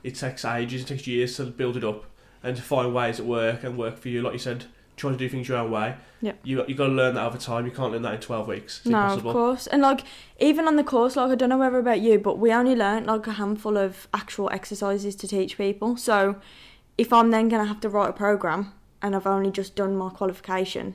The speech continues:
Speaker 2: you're not gonna know it. You get, you need the, uh, your own experience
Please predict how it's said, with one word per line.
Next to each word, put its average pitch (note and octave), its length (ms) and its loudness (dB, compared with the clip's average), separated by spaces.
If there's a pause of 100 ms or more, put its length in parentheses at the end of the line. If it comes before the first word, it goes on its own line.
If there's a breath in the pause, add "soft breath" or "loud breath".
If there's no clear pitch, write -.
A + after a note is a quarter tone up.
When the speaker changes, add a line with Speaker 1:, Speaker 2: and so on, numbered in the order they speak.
(120)
Speaker 2:
you're A3+ 140 0
not A3+ 120 0
gonna A#3 160 0
know G#3 200 2
it. A#3+ 160 0
You A3 100 -4
get, A3 220 -4
you G#3+ 180 2
need A#3 300 4
the, A3+ 100 0
uh, G#3 160 2
your G3+ 240 -2
own G#3 220 0 (100)
experience G3 720 -2